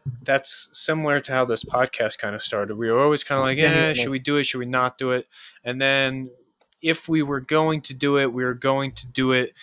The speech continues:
Speaker 1: the right way that we wanted to. And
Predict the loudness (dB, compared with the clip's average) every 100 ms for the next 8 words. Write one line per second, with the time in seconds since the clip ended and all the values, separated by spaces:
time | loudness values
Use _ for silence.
0 | -20 _ -18 -4 -4 0 2 2 2 2
1 | 2 0 -2 -6 -4 -2 -2 -4 -8 -10
2 | -12 -14 _ -20 _ _ _ -8 -2 0
3 | 0 -4 -8